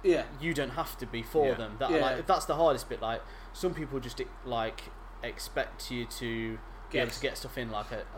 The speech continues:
Speaker 2: a, in a flash,
Speaker 3: Yeah.
Speaker 2: which is fair enough, 'cause anywhere else you probably would be able to do
Speaker 1: Yeah.
Speaker 2: that. And, like,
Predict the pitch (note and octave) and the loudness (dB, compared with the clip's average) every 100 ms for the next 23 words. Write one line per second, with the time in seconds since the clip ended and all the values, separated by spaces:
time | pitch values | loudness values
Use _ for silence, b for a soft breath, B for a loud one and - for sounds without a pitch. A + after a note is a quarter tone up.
0 | G#2+ G#2+ A2+ A2 B2 A2 A2 F#2+ - B | -10 -8 -6 -6 -2 -2 -2 -8 -8 B
1 | B E3 - C4 G#3+ G3+ E3 F3+ F#3 D#3 | B -6 4 6 6 4 2 4 6 6
2 | D#3+ A2 - B2 - A#2 A2+ C3+ G#2+ F2+ | 6 4 -4 -8 -6 -4 -2 -4 -6 -8
3 | - D#3 C3+ C3 - A2 G#2+ G#2 | -4 -2 0 -2 -4 -6 -6 -6